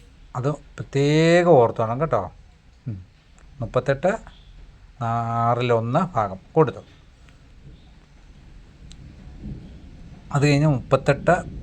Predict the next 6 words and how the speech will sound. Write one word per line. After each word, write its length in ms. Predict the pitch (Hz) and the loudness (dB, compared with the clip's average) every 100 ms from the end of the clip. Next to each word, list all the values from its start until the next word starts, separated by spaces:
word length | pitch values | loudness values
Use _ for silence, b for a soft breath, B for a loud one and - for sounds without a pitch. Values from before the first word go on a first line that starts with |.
| - | 0
പ്ലസ് 240 | 131 - - 151 | 0 0 -4 -2
നമ്മൾ 140 | 135 139 131 | 0 2 2
നാല് 320 | 120 131 143 127 | 2 2 0 -2
ചേർക്കുമ്പോൾ 480 | 113 110 123 127 143 | -2 -4 -4 -4 -2
നാൽപത്തിരണ്ട്. 720 | 110 113 - - 107 101 95 101 - - - - - - - - - - | -2 -4 -6 -4 -4 -6 -10 -16 -16 -12 -10 -10 -10 -10 -10 -8 -8 -6
നാൽപത്തിരണ്ടിൻ്റെ, 880 | 117 120 - 127 135 135 135 143 | -4 -4 -4 -4 -2 -2 -2 -2